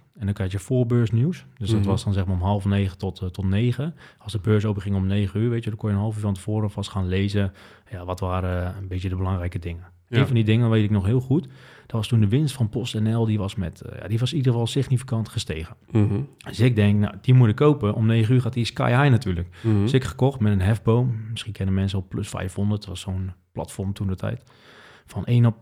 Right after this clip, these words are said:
Speaker 1: tien of één op twintig, weet ik niet meer. En hij ging open en die beurs, eh, en hij knalde keihard naar beneden, het aandeel. Dus ik was ineens al mijn geld weer kwijt. En dat ging
Speaker 2: Mhm.
Speaker 1: niet om heel veel geld, misschien honderd, tweehonderd euro.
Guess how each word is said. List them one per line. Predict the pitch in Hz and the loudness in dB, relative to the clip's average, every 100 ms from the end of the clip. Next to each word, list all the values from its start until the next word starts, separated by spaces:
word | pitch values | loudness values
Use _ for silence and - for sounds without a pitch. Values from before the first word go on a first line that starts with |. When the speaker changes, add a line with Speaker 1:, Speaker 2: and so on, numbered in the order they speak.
| _ | _
Speaker 1:
tien | - 151 139 | -2 0 2
of | 127 | 2
één | 123 | 2
op | 113 | 0
twintig, | - 113 95 | 2 2 2
weet | 95 | 2
ik | 92 | 0
niet | 92 | 0
meer. | 95 117 - - - _ | 0 0 -4 -16 -20 _
En | - 104 | -12 -6
hij | 104 | -4
ging | 113 123 | 0 0
open | 147 143 104 | 0 2 2
en | |
die | 113 | 2
beurs, | 110 123 123 123 | 0 -2 -2 -2
eh, | 117 117 | 0 0
en | 113 | 0
hij | 110 | 0
knalde | 123 135 127 | 0 2 0
keihard | 127 160 135 | 0 -2 2
naar | 123 | 2
beneden, | 127 127 | 4 2
het | 98 | 0
aandeel. | 95 92 92 | -2 -2 0
Dus | |
ik | 107 | -2
was | 120 | 0
ineens | 117 135 131 | 0 0 0
al | 127 | 0
mijn | 123 | 0
geld | 107 117 107 | 2 2 0
weer | |
kwijt. | 104 90 78 85 | -4 -6 -10 -14
En | - | -18
dat | 127 | -12
ging | 113 | -4
Speaker 2:
Mhm. | 107 | -2
Speaker 1:
niet | 92 | 0
om | 87 | 0
heel | 90 | 0
veel | 90 | -2
geld, | 92 90 | -4 -4
misschien | 90 87 98 | -6 -8 -6
honderd, | 92 92 | -4 -4
tweehonderd | - 90 90 90 | -6 -4 -4 -2
euro. | 90 87 82 | -2 -4 -6